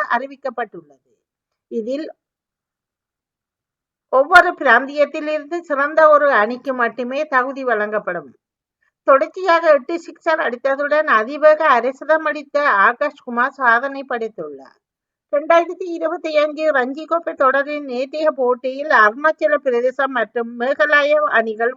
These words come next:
மோதியிருக்கின்றன. மேகாலயா அணி முதல் இன்னிங்ஸில் ஆறு விக்கெட் இழப்புக்கு அறுநூற்றி இருபத்தி எட்டு ஓட்டங்கள் குவித்திருந்தது.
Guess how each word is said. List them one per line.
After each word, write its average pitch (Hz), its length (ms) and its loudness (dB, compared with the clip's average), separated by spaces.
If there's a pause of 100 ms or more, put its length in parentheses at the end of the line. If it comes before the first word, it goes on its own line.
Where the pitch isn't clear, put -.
மோதியிருக்கின்றன. 214 800 -10 (680)
மேகாலயா 233 500 2
அணி 254 360 0
முதல் 262 300 0
இன்னிங்ஸில் 254 520 -8
ஆறு 269 340 6
விக்கெட் 302 300 0
இழப்புக்கு 247 600 -2
அறுநூற்றி 277 640 0
இருபத்தி 302 400 -6
எட்டு 254 640 -4
ஓட்டங்கள் 240 640 -4
குவித்திருந்தது. 175 720 -14